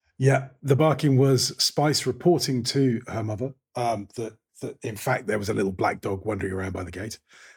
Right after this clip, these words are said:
Uh, and eventually, I think Missus L came down and coaxed her in, closed the gate. So all is now well with the world. Um,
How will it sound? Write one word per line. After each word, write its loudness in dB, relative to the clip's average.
Uh, -4
and -4
eventually, 0
I -10
think -14
Missus -8
L -2
came -6
down -4
and -12
coaxed 0
her 0
in, 0
closed 0
the -8
gate. 0
So -6
all 4
is 4
now 4
well 4
with 2
the 0
world. 0
Um, 2